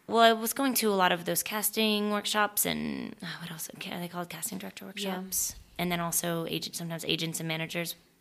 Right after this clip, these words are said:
Speaker 1: would go.
Speaker 2: Mm-hmm.
Speaker 1: And I was doing those and not, not too much luck. And even at that time, which wasn't that long ago, they, they almost disregarded me when,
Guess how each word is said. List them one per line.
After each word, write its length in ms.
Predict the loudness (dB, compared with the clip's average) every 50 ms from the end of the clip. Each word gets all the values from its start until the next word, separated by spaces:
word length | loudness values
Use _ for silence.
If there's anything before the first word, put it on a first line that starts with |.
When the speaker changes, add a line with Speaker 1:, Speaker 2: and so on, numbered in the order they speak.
| _
Speaker 1:
would 140 | -10 -6 -2
go. 80 | 0 0
Speaker 2:
Mm-hmm. 220 | 0 0 -2 -6 -14 -20 -20 -20 -20 -20 -20 -18 -18 -18 -18 -18 -18 -20 -20 -20 -20 -6 0
Speaker 1:
And 60 | 2 2
I 20 |
was 80 | 2 4
doing 260 | 4 4 6 6 6
those 460 | 6 6 6 6 6 4 4 2 2
and 340 | 2 2 2 0 0 0 0
not, 260 | 0 0 0 0 0
not 140 | 0 0 2
too 120 | 2 2
much 200 | 4 2 2 4 6
luck. 340 | 6 6 6 4 0 -8 -20 -20 _ _ _ _ _ -4 0
And 160 | 0 2 4
even 260 | 4 4 4 4 4 2
at 160 | 2 6 8
that 200 | 10 10 10 8
time, 240 | 6 2 2 2 2
which 140 | 0 -2
wasn't 340 | -4 -2 0 0 0 0 0
that 140 | 0 0 0
long 180 | -2 -2 -2 -2
ago, 400 | 0 2 2 4 4 2 0 -4 -10 -20 -20 -20 -20 -20 -20 _ _ _ _ _ _ _ _ _ _ _ 8
they, 260 | 8 8 8 6 -2 -14 -20 _ _ _ _ _ _ _ 4
they 160 | 6 6 8
almost 360 | 8 6 6 6 4 4 4
disregarded 520 | 2 4 4 4 4 4 4 4 4 4 2
me 120 | 0 -2
when, 260 | -2 -2 -2 -2 -4